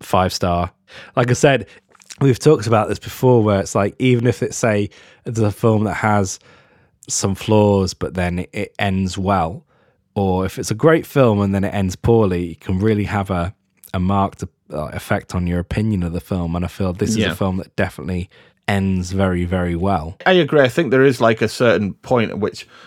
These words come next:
Speaker 2: this film is something I've seen before up until a certain point, and then it goes off into another world.
Speaker 1: Yeah, yeah.
Speaker 2: And I think it starts to get to that point just after J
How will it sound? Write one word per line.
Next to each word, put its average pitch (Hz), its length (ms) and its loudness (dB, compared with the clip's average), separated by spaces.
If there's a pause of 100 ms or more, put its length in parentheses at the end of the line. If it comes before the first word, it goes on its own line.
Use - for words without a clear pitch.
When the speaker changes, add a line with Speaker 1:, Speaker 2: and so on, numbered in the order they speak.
(120)
Speaker 2:
this 117 180 0
film 113 300 4
is 101 100 0
something 110 380 -4
I've 92 160 0
seen 95 240 -4
before 113 500 0 (220)
up 101 180 -6
until 92 300 -4
a 90 40 -6
certain 85 280 -2
point, 123 400 -4 (320)
and 92 160 -2
then 95 100 2
it 80 100 -4
goes 90 280 -2
off 90 160 -6
into 87 260 -6
another 87 220 -4
world. 87 440 -4
Speaker 1:
Yeah, 90 220 -4 (240)
yeah. 92 180 -4
Speaker 2:
And 110 120 2
I 120 60 2
think 160 260 -4
it 117 80 -8
starts 113 260 0
to 117 80 -8
get 113 220 -2
to - 100 -16
that 127 180 -2
point 87 300 -6 (180)
just 110 300 0
after 98 300 0
J 95 160 -4